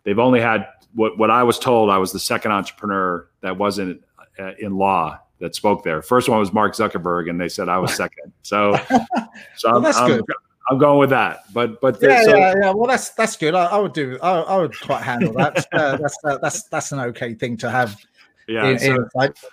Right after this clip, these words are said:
Speaker 1: um, so, so giving back to me and, and spending time through, through these different accelerators. I'm involved in some of the largest ones in the world, uh, Mass Challenge and Techstars, and,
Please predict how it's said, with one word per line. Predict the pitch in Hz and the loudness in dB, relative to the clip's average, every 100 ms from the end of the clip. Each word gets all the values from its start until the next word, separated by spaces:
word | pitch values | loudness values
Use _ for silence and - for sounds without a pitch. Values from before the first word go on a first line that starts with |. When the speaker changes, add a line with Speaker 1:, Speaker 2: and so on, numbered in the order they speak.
| _ _ _ _ _ - | _ _ _ _ _ 0
Speaker 1:
um, | 113 110 101 | 0 0 -2
so, | 151 147 | 0 0
so | - 139 | 0 -2
giving | 139 185 185 139 | 0 0 0 0
back | 139 139 131 113 | 2 0 -2 -8
to | 131 | -6
me | 123 127 | -2 -2
and, | 110 101 | -4 -8
and | 101 98 | -10 -10
spending | - 120 | -8 -6
time | 120 123 113 113 | -6 -4 -4 -6
through, | 104 113 101 98 | -8 -6 -4 -6
through | 90 107 101 95 | -6 -4 -4 -2
these | 104 92 | -4 -6
different | - 101 101 87 | -8 -8 -8 -6
accelerators. | 104 95 95 92 95 90 | -6 -4 -2 -2 -4 -6
I'm | 90 | -6
involved | 90 98 95 | -4 0 0
in | 95 | -2
some | - 95 | -6 -6
of | 87 | -4
the | |
largest | 90 90 87 85 | -2 -2 -2 -6
ones | 95 92 | -6 -6
in | 85 | -6
the | 87 | -4
world, | 90 92 95 87 | -4 -2 -2 -4
uh, | 80 | -8
Mass | 82 87 90 | -6 -6 -6
Challenge | - 95 95 95 92 92 | -4 0 2 2 0 -2
and | 80 - | -6 -8
Techstars, | 95 - - 90 87 90 85 82 | -10 -8 -4 0 0 0 -4 -8
and, | 80 | -10